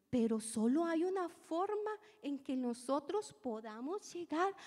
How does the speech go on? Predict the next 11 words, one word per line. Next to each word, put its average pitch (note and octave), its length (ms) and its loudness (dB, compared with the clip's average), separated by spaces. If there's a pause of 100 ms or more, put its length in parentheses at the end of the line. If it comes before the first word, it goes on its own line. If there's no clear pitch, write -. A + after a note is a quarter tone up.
(200)
al A#3+ 300 4
reino B3 540 2
de G4+ 200 -2
Dios A#3+ 540 0 (460)
y A#3+ 220 4
es B3 220 0
a F#4+ 80 2
través A#3+ 480 -2 (400)
de D#4 200 0
nuestro B3 480 0
Señor B3 480 -4